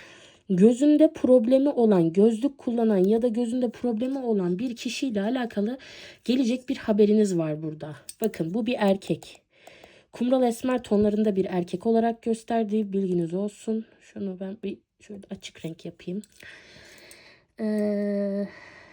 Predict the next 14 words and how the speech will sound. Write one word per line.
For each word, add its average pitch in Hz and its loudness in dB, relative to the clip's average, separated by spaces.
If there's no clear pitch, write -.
şu - -14
kısmı 220 -4
orayla 202 -2
ne 190 -2
bağlantı 170 -8
kuracak? 185 -8
Şu, 214 -12
şuradan 180 -8
itibaren 170 -8
bir 170 -14
dursun 170 -8
burası. 160 -12
Hmm, 185 -4
şurası - -2